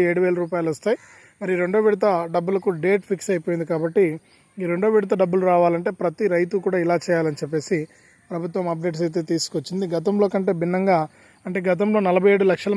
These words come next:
మందికి ఈ యొక్క రైతు భరోసా డబ్బులు ఇస్తే, ఇప్పుడు మనకు రబ్-, లబ్ధిదారుల సంఖ్య పెరిగే అవకాశం ఉందని, మరి రైతులంతా కూడా ఇలా చేస్తే మీకు ఈ యొక్క అన్నదాత సుఖీభవ, పీఎం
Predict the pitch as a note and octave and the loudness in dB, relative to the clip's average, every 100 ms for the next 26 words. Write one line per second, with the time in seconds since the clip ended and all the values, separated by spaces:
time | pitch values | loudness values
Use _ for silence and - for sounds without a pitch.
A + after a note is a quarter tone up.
0 | G3 G3 G#3 F3+ F3+ F3 E3+ F3 E3+ F3+ | 0 0 2 2 2 0 0 0 2 0
1 | F#3 F#3 G3 E3+ D#3 E3 D3+ - E3+ D#3 | 0 0 0 -2 -2 -2 -2 -2 -2 -4
2 | _ _ _ F#3+ F3 F#3+ F3 F3 E3 F#3 | _ _ _ -10 -4 -4 -2 -2 0 0
3 | E3+ F3 G#3 F#3+ E3+ G3 G#3 G3+ F3+ F3+ | 0 -2 -4 -2 2 4 4 4 2 0
4 | F3+ F3 F3+ F3+ G3+ E3+ D#3+ E3+ - D#3+ | -2 -2 -2 0 2 2 0 -2 -2 -4
5 | D#3+ G3 - _ _ _ G3 F3 D#3 D#3 | -2 -2 -4 _ _ _ -6 -2 -4 -6
6 | _ - F#3 E3+ F3+ G3+ F#3+ F#3+ F#3 F#3 | _ -8 0 2 2 2 2 2 2 2
7 | F3 F#3+ G#3+ F3+ - F3+ D#3 - _ _ | 4 4 4 0 2 -2 -2 -8 _ _
8 | - F#3+ F#3+ F#3 G3+ F3 F3 F#3+ F#3+ F#3+ | -8 -4 0 0 2 2 4 4 4 2
9 | - F3 F#3 F3+ F3+ F3+ F3 | -2 -4 0 2 2 0 -4